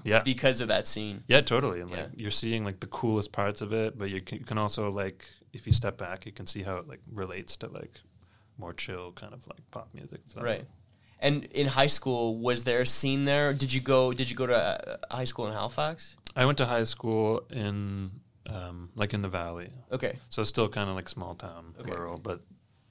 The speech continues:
Speaker 1: there was, like, a lot of people in the high school. So.
Speaker 2: Right. Was there a sort of a, a music, did you take, like, music classes? Was there a music program there?
Speaker 1: Yeah, very good music program.
Speaker 2: Okay.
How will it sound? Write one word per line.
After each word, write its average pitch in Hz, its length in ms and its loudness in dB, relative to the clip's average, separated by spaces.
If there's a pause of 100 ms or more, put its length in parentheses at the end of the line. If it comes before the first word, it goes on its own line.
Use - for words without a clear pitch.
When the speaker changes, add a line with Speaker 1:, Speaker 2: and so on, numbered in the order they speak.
(140)
Speaker 1:
there 92 100 -6
was, 85 120 -10
like, 90 100 -12
a 147 60 -8
lot 101 180 -8
of - 80 -18
people - 300 -16
in - 80 -14
the - 60 -14
high - 120 -18
school. - 280 -16
So. - 80 -20
Speaker 2:
Right. 95 240 -2 (220)
Was 139 180 6
there 123 300 8
a 117 80 0 (140)
sort 117 240 4
of 113 80 2
a, 113 220 -2
a 110 40 -2
music, 113 460 -2 (260)
did 117 140 -8
you 117 60 -8
take, 104 300 -6
like, 101 120 -8
music 104 240 -6
classes? 110 480 -4
Was 117 140 -4
there 110 120 0
a 110 60 -4
music 113 360 -4
program 117 440 -8
there? 117 300 -8 (220)
Speaker 1:
Yeah, 131 200 10
very 117 320 4
good 113 180 2
music 101 240 -4
program. 101 420 -16
Speaker 2:
Okay. 127 200 -6